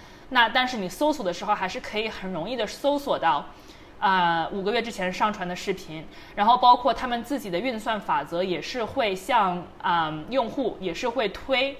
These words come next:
嗯，比如说可能是，可能是一年，一两年之前所做的视频，所以说你那个视频在上面你是会一直有，有流量的。嗯，那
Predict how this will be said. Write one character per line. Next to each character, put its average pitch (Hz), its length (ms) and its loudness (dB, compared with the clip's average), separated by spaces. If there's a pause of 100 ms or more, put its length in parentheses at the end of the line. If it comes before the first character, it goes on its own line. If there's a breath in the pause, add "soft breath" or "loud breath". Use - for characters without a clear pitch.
(360 loud breath)
嗯， 170 500 4
比 180 80 -4
如 180 100 2
说 220 180 -2
可 185 140 -6
能 175 100 -4
是， 202 140 -6
可 196 140 -8
能 170 160 -4
是 208 160 -8
一 220 140 -6
年， 202 220 -4
一 247 60 -2
两 175 180 2
年 156 160 -6
之 208 120 -6
前 170 420 -8 (300 loud breath)
所 196 180 -4
做 208 140 -4
的 190 100 0
视 196 160 -4
频， 170 260 -8
所 220 140 -4
以 - 20 -2
说 226 120 -2
你 180 100 -4
那 190 80 -8
个 226 80 -4
视 240 160 -6
频 190 160 -6
在 226 100 4
上 226 200 2
面 190 120 -2
你 156 60 -8
是 220 140 -8
会 233 140 0
一 277 100 -2
直 233 100 -4
有， 190 160 0 (220)
有 175 180 0
流 151 240 -6
量 208 300 0
的。 - 160 -12 (720 soft breath)
嗯， 214 340 6
那 262 240 8